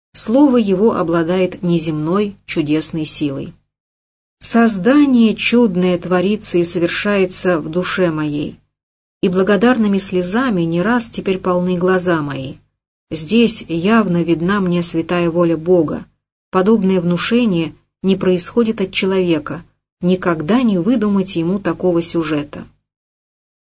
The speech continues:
Аксакову, тысяча восемьсот сороковой год, пятое марта. "О, верь словам моим!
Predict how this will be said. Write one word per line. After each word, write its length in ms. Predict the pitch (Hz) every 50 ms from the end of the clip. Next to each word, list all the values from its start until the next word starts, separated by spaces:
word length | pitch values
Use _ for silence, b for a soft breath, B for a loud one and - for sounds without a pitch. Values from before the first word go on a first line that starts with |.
| _ _ _ _ _ _ _
Аксакову, 800 | 160 170 165 - - - - 247 285 277 285 262 233 220 220 220
тысяча 420 | - - 160 - - 185 - 185
восемьсот 520 | 165 170 170 - 170 165 - 175 165 156 -
сороковой 440 | 175 170 - - 160 147 151 151
год, 400 | 147 151 196 233 233 226 - - _ _
пятое 380 | - 170 165 160 160 165 165 160
марта. 500 | 156 151 147 143 - - - - - - _ _ _ _ _ _ _ _ _ _ _ _ _ _ _ _ -
"О, 220 | 240 294 320 311
верь 280 | 277 226 254 285 269 240
словам 600 | - - - 220 226 220 208 220 214 196 175 165
моим! 560 | 165 165 165 165 160 151 147 147 151 151